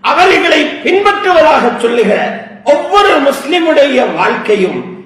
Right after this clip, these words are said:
இந்த மூன்று தூண்களுக்கு மேல் அமையும் என்றிருந்தால் அவருடைய வாழ்க்கை மணக்கும்.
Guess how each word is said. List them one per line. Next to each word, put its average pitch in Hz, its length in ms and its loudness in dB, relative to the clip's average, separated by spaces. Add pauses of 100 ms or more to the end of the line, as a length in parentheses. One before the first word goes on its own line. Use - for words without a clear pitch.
(160)
இந்த 330 440 2
மூன்று 370 760 0
தூண்களுக்கு 359 800 2
மேல் 311 480 2
அமையும் 294 480 2
என்றிருந்தால் 196 600 0 (480)
அவருடைய 349 680 2
வாழ்க்கை 262 880 0
மணக்கும். 190 960 -2